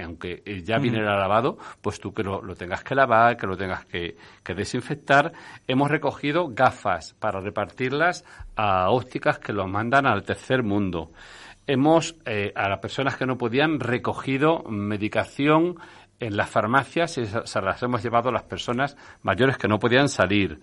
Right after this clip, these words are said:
Speaker 1: Eh, hemos hecho también algo que hacemos nosotros, sanación a distancia, a personas que han estado o bien en un proceso de, de, de la covid o bien, eh, eh,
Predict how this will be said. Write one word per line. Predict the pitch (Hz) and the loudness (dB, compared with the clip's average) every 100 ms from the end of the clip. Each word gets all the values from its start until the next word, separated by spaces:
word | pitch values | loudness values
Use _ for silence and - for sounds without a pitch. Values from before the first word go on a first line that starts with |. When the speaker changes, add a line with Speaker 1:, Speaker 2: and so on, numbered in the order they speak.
| - - - - - _ | -20 -20 -20 -20 -20 _
Speaker 1:
Eh, | - 104 101 | -4 -2 0
hemos | 143 139 156 156 | 0 0 0 -2
hecho | 156 170 | -6 -6
también | 160 127 156 147 | -6 -6 -4 -4
algo | 117 | -4
que | 107 | -6
hacemos | 98 107 98 | -6 -8 -6
nosotros, | 107 139 107 | -8 -6 -6
sanación | - 120 95 - 139 | -4 -4 -4 -4 -4
a | |
distancia, | 143 107 - 117 110 - 87 71 - | -2 -4 0 0 0 -6 -8 -8 -8
a | 120 | -8
personas | - 104 139 147 | -6 -4 -2 -2
que | - | -2
han | 123 | -6
estado | 113 - 131 143 - - - - - | -4 -2 -2 -4 -8 -16 -18 -14 -4
o | 117 | -2
bien | 104 165 | 0 0
en | 156 | 0
un | 123 | 0
proceso | 107 104 123 - 107 90 | -2 -2 -4 -4 -4 -4
de, | 92 87 85 85 82 | -4 -4 -4 -6 -8
de, | 85 82 80 82 78 | -8 -6 -8 -10 -12
de | 80 | -12
la | 80 80 80 - | -12 -12 -10 0
covid | 147 160 196 - - - - | 2 2 0 -10 -20 -20 -8
o | - 123 | -4 -2
bien, | 147 170 175 - - | 2 2 2 -4 -12
eh, | - 110 104 98 95 98 | -6 -2 0 0 -2 -4
eh, | - 113 | -8 -10